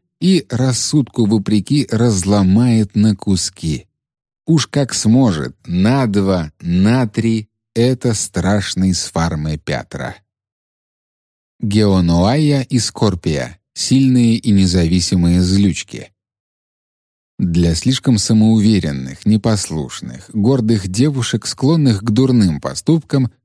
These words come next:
в румынском фольклоре припасена особая жутковатая стезя.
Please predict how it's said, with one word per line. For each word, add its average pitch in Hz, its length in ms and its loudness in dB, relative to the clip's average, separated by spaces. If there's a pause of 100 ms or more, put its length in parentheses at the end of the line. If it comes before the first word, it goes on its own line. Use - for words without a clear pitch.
(120)
в 104 100 -6
румынском 143 500 2
фольклоре 101 600 -2
припасена 135 560 -2
особая 147 640 0
жутковатая 101 800 0
стезя. 85 640 -4